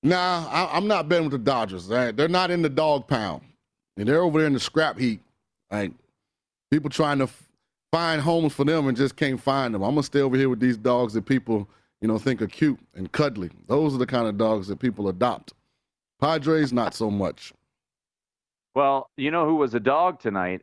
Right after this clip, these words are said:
Speaker 2: and I, I was talking to you off air, and you're kicking yourself. How about your
Speaker 1: I know.
Speaker 2: Tampa Bay Rays?
Speaker 1: I know.
Speaker 2: Plus one forty-five. That's your squad.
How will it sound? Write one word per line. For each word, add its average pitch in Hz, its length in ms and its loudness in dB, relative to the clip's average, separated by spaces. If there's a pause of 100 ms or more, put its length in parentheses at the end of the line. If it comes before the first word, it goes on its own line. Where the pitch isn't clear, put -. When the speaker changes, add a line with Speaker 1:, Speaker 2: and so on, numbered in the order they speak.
Speaker 2:
and 95 500 -4 (140)
I, 101 160 0
I 92 180 0
was 123 140 -6
talking 117 300 -2
to 107 80 -4
you 123 160 2
off 98 240 0
air, 117 220 2
and 95 100 -4
you're 110 100 -2
kicking 123 380 -4
yourself. 87 480 -2
How 147 120 0
about 196 360 -2
your 165 500 2
Speaker 1:
I 185 40 -8
know. 190 80 -6
Speaker 2:
Tampa 160 320 -2
Bay 127 260 0
Rays? 104 640 -6
Speaker 1:
I 95 140 -6
know. 87 340 -6
Speaker 2:
Plus 285 420 2
one 254 280 0 (160)
forty-five. 226 920 0 (300)
That's 285 280 0
your 220 280 2
squad. 214 800 2